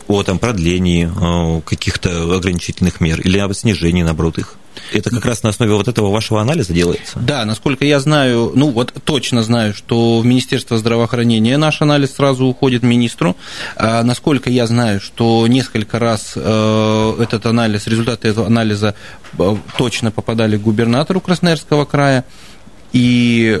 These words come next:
Speaker 2: э, абсолютно точно, ну, каким-то образом эти результаты, естественно, учитываются. Насколько х-, хорошо, я, м, ск-, мне сказать сложно, потому что лица, принимающие решения, это,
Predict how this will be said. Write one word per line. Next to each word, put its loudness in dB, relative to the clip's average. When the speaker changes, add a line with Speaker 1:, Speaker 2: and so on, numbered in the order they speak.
Speaker 2:
э, 2
абсолютно -2
точно, 0
ну, 0
каким-то -2
образом 2
эти -2
результаты, 0
естественно, 0
учитываются. -4
Насколько 0
х-, -2
хорошо, -2
я, 2
м, 0
ск-, -2
мне 2
сказать 0
сложно, 2
потому -12
что -2
лица, -2
принимающие 0
решения, -2
это, -4